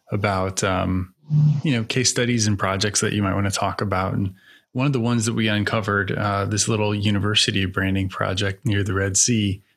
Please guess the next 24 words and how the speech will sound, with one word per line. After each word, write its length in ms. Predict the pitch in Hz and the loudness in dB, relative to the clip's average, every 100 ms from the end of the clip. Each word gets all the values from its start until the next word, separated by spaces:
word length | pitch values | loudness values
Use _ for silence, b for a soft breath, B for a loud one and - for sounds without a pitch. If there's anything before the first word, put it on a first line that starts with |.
| _ - | _ -2
which 240 | 117 - | 0 0
turned 240 | - 113 | 0 0
out 160 | 107 104 | 0 0
to 120 | 113 | -2
be, 340 | 101 101 101 104 | 0 2 2 0
by, 400 | 104 98 98 101 | -2 -2 0 -2
by 260 | 107 101 | -2 0
my 220 | 98 117 | 0 0
opinion, 480 | 113 101 107 104 98 | -2 0 0 2 2
maybe 240 | 104 110 107 | 2 2 0
the 160 | 98 | 0
most 320 | 98 104 - | 0 0 0
amazing 520 | 107 104 110 101 101 92 | 0 0 2 2 0 0
case 300 | - 113 - | 0 0 0
of 80 | 101 | 0
scope 340 | - 107 - | 0 0 -2
creep 240 | - 101 | -2 -2
that 120 | - 101 | 0 0
I've 220 | 104 104 | 0 0
ever 240 | 107 107 | -2 -2
<laughs> 80 | - | 0
heard 160 | - - | -2 0
of. 260 | 170 165 143 | 0 0 -2
So 380 | - 139 113 | 0 0 0